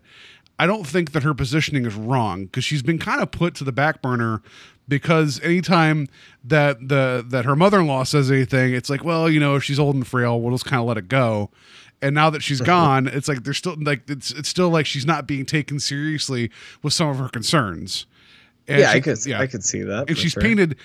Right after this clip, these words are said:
Speaker 1: she's painted negatively. And I don't, and that's the part I, it's, I'm frustrated with, because it's like, I don't,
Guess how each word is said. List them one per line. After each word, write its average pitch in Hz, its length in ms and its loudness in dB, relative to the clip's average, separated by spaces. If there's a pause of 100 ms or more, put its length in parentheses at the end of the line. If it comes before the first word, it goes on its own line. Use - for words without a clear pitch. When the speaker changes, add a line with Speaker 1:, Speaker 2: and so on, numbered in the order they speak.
(180)
Speaker 1:
she's 190 200 0
painted 226 300 6
negatively. 143 600 0 (160)
And 143 140 2
I 160 60 6
don't, 175 260 2
and 160 120 2
that's 180 160 4
the 196 80 -4
part 165 200 4
I, 139 100 6
it's, 139 200 -2
I'm 139 120 2
frustrated 160 360 2
with, 131 140 0
because 147 260 0
it's 135 120 -6
like, 151 200 0 (540)
I 170 80 4
don't, 196 280 -2